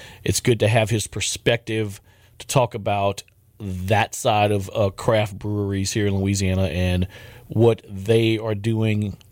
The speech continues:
with the guild to try to make these regulations and things better for craft breweries here in Louisiana. Once again, shout out to our sponsors for the A B V podcast.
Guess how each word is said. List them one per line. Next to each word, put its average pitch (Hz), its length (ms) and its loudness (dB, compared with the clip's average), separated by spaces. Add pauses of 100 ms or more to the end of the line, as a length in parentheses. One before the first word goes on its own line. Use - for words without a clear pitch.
(520)
with 135 200 2
the 120 60 -4
guild 117 420 2
to 110 60 -6
try 110 580 2 (380)
to - 120 0
make 120 220 2
these 110 180 -2
regulations 104 800 2
and 101 160 -4
things 101 240 0
better 95 320 2
for 85 140 -6
craft 95 320 2
breweries 90 380 0
here 87 200 0
in 85 160 -2
Louisiana. 85 640 0 (720)
Once 160 160 4
again, 170 300 0
shout 151 260 2
out 131 180 -2
to 170 400 -2
our 117 180 0
sponsors 120 500 -4
for 120 120 -6
the 98 180 -2
A 101 60 -2
B 98 80 -2
V 92 180 -2
podcast. 92 600 0